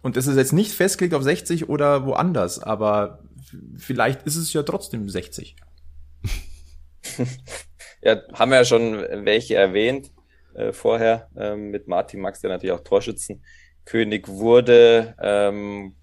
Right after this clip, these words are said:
Speaker 2: gab natürlich, äh, ja, noch ein paar andere Vereine,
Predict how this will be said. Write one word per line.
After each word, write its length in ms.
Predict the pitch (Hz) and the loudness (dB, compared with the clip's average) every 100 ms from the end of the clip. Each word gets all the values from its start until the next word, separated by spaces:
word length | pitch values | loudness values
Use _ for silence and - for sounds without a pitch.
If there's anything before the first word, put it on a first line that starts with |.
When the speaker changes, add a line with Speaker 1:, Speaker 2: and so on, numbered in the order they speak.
| - | -4
Speaker 2:
gab 240 | 92 101 | -2 -2
natürlich, 720 | 104 - 110 107 101 - - | -4 -4 -4 -4 -6 -10 -4
äh, 240 | 104 98 98 | 2 4 4
ja, 100 | 104 | 0
noch 140 | 101 | -4
ein 100 | 98 | -6
paar 160 | 98 - | -4 -2
andere 300 | 104 110 107 | -2 -6 -4
Vereine, 680 | - - 95 107 107 107 | -2 0 0 2 0 -2